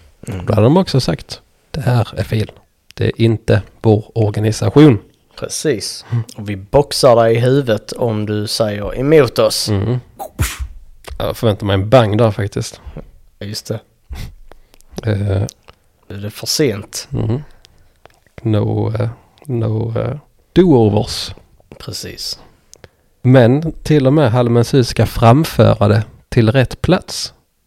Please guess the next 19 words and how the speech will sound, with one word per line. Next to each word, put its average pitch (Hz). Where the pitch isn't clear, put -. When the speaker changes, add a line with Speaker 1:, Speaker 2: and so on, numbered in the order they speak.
Speaker 2:
De 107
ger 113
kunden 110
det 107
lilla 107
extra -
och -
framför 117
kitri-, 120
kritiken. 113
Speaker 1:
Skriver 135
ut 104
den 117
i -
Speaker 2:
Mm. 107
Speaker 1:
färg. 117
Speaker 2:
Mhm. 123
Speaker 1:
Postar 104
den. 139